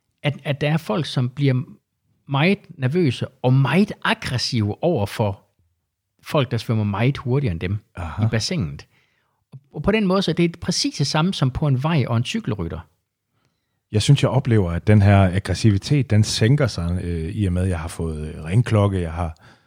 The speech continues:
Speaker 2: kører i neongult, øh, tøj tit, og, øh, har baglygte på. Øhm, er det, hænger det sammen med det samme, du siger her?
Speaker 1: Jamen, det, det tror jeg, når, når, at du bliver nemmere at se, simpelthen.
Speaker 2: Okay.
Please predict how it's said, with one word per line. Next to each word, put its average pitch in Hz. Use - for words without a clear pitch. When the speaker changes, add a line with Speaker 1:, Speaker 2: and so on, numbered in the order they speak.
Speaker 2:
kører 110
i 101
neongult, 113
øh, 90
tøj 117
tit, 110
og, 87
øh, 82
har 87
baglygte 104
på. 104
Øhm, 80
er 92
det, 135
hænger 113
det 131
sammen 165
med 127
det 113
samme, 131
du 151
siger 139
her? 131
Speaker 1:
Jamen, 147
det, 131
det 143
tror 175
jeg, 113
når, 113
når, 120
at -
du 127
bliver 131
nemmere 123
at 117
se, 87
simpelthen. 85
Speaker 2:
Okay. 135